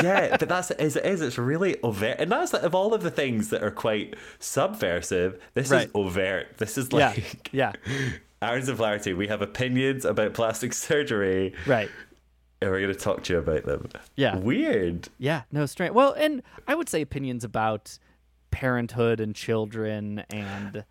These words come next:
Speaker 1: That, like, all of that, that I think is brilliant.
Speaker 2: Yeah.
Speaker 1: Because, uh, I think the, the family rela-, uh, dynamic between Jojo and his parents,
Speaker 2: Mm-hmm.
Speaker 1: um, and Horton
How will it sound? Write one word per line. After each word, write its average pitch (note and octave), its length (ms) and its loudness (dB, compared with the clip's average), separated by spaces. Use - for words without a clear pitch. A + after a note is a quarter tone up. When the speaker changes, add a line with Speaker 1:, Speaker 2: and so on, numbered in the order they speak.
Speaker 1:
That, A3+ 380 0
like, G#3+ 180 2
all G3+ 240 4
of A3+ 100 -2
that, F3 300 2
that C3+ 220 0
I A#2+ 60 -2
think B2 200 -2
is G#2 120 -4
brilliant. D3+ 640 0
Speaker 2:
Yeah. A2 200 4
Speaker 1:
Because, C3+ 380 -2
uh, B2+ 100 2
I C3 140 -2
think B2+ 240 -2
the, A#2+ 380 4
the A2+ 120 -2
family C3+ 380 0
rela-, A2+ 340 -2
uh, G2 120 2
dynamic G2 540 -2
between F2 300 -4
Jojo E2 340 -2
and D#2 100 -4
his C#3+ 220 -2
parents, A#2+ 720 -2
Speaker 2:
Mm-hmm. G2+ 420 -6
Speaker 1:
um, D#2+ 480 -2
and E2 640 -4
Horton F#2+ 720 -2